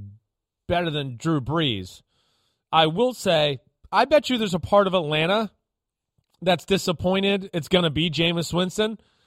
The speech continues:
And not from the fact that, "Oh, no," but it's just, it changes the formula and how the offense works. Atlanta, Raheem Morris, they gave that offense issues last year. Raheem Morris understands the Sean Payton offense. You've heard me say that before. There's a lot of similarities to Gruden. Raheem spent a lot of years on the Gruden coaching staff,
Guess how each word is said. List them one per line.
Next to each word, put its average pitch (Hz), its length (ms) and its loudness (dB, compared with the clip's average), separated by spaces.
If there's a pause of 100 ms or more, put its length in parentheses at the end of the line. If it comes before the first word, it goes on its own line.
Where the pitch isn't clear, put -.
(160)
And 190 160 -2
not 262 220 4
from 277 120 -2
the 220 100 0
fact 208 320 2
that, 180 220 2 (340)
"Oh, 185 220 6
no," 175 380 6
but 175 220 2
it's 180 140 0
just, 226 240 -2
it 185 140 0
changes 214 420 -2
the 170 120 0
formula 196 420 2
and 180 80 -2
how 190 140 4
the 165 180 -2
offense 180 400 2
works. 185 440 0 (640)
Atlanta, 226 520 2
Raheem 214 440 2
Morris, 214 680 0 (380)
they 214 180 2
gave 254 280 -2
that 214 180 4
offense 196 380 2
issues 202 340 -2
last 139 320 0
year. 113 140 -2
Raheem 196 400 2
Morris 254 340 2
understands 202 640 -4
the 170 80 -8
Sean 185 300 -2
Payton 185 240 -4
offense. 165 420 0
You've 180 120 -4
heard 202 200 -2
me 208 60 -6
say 196 180 -4
that 185 220 0
before. 180 340 -2
There's 123 80 -2
a 131 60 -6
lot 147 160 0
of 170 80 -4
similarities 180 480 -2
to 196 80 -4
Gruden. 165 480 -4
Raheem 131 320 -4
spent 185 200 -4
a 190 60 2
lot 190 160 2
of 202 60 -4
years 185 420 -4
on 127 160 -8
the 151 60 -4
Gruden 165 260 -4
coaching 202 300 0
staff, 151 320 -2